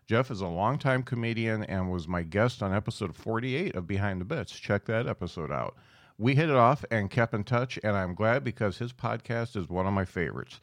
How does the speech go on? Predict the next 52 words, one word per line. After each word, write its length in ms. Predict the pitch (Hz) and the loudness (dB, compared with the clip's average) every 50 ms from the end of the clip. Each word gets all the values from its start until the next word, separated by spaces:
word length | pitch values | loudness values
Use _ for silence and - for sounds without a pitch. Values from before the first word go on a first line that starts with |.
| - - - - 123 - | -20 -20 -20 -20 -20 -10
Jeff 260 | - - 113 113 - - | 0 2 2 2 2 0
gets 240 | - 123 117 - | -2 -2 -2 -2
great 460 | - - - 104 101 107 113 135 127 - | -8 -10 -6 0 2 2 2 0 -2 -2
comedians 520 | - 127 127 127 127 123 139 143 139 113 | -2 0 0 2 0 0 -2 -2 -2 0
like 220 | 101 95 87 - | -2 -2 -2 -4
Paul 240 | - - 107 104 107 | 0 2 4 4 4
Provenza 640 | - - - 90 85 98 101 104 104 117 139 135 104 | 4 2 -2 0 2 2 2 2 2 0 -2 -2 -2
and 100 | 98 95 | -4 -4
John 280 | 85 95 98 104 104 92 | -2 -2 -2 -2 0 0
Heffron 340 | 92 107 101 - - 127 | 0 0 0 -2 -4 -4
on 160 | 120 120 123 120 | -4 -2 -2 -2
the 80 | 120 | -4
show, 340 | 113 - - 127 123 143 - | -4 -4 -2 -2 -2 -2 -2
along 300 | - 101 104 107 110 110 | 0 4 4 4 4 4
with 180 | 101 87 - - | 2 0 -4 -6
cool 260 | - - 135 147 175 | -4 -2 -2 -2 -2
stars 500 | - - - 135 135 139 139 143 139 127 | -4 0 4 4 6 6 4 4 0 -2
of 160 | 113 98 85 | -4 -6 -6
T 240 | - - - 123 127 | -6 -2 0 0 0
V 220 | 123 135 143 143 139 | 0 0 0 0 0
and 160 | 127 113 110 | 0 0 0
movies 420 | 120 131 123 107 98 95 95 90 | 0 0 0 0 0 -2 -2 -4
from 220 | - - 101 95 87 | -6 -8 -8 -8 -6
the 80 | 85 | -6
past 420 | - - 107 110 113 117 120 - 120 | 0 2 2 4 4 2 0 -4 -8
and 140 | 113 101 | -8 -6
present. 380 | - 104 107 98 82 71 65 - - _ _ | 0 2 2 2 2 -2 -6 -12 -14 _ _
Would 160 | - 107 104 | -4 -2 0
you 80 | 101 107 | 2 2
like 180 | 110 120 123 | 2 2 2
to 60 | - | 2
hear 200 | 117 107 127 127 | 2 4 4 4
more 240 | 120 117 113 113 123 | 4 2 2 2 2
about 240 | 127 110 117 120 113 | 2 2 0 0 0
the 80 | - 101 | -2 -4
most 240 | 107 110 107 - | -4 -4 -4 -2
iconic 460 | - 101 101 - 113 110 110 110 110 - _ _ | -2 -4 -2 -2 -2 0 0 0 -2 -6 _ _
movie 360 | 120 117 113 113 110 120 113 | -2 0 0 0 0 0 0
of 120 | 104 95 | 2 2
our 140 | 101 98 98 | 2 0 0
time, 380 | - - 107 101 113 131 135 98 | -2 -2 -2 0 0 -2 -4 -6
E 200 | - 87 113 117 | -4 -4 -4 -4
T, 380 | 110 - - - 117 113 123 - | -4 -6 -8 -6 -6 -4 -4 -6
the 140 | - 101 107 | -4 0 0
extraterrestrial? 1000 | 113 113 - - 95 92 - - 113 104 110 120 - - 131 143 190 196 - - _ | 0 0 0 -6 -14 -14 -8 -4 -2 -2 -2 -4 -6 -10 -10 -8 -8 -10 -10 -12 _
Well, 240 | - 107 113 139 180 - | 2 4 4 4 4 2
he's 220 | 92 107 120 113 | 0 -2 -2 0
got 280 | 101 110 113 120 - 104 | 0 0 0 0 0 -2
Dee 140 | 110 127 147 | -4 -4 -2
Wallace 520 | 104 107 117 123 160 190 156 107 98 - | 0 2 2 2 2 0 -2 -4 -4 -2
on 140 | 117 107 98 | -2 -2 -2
a 160 | 98 92 90 | -2 -6 -8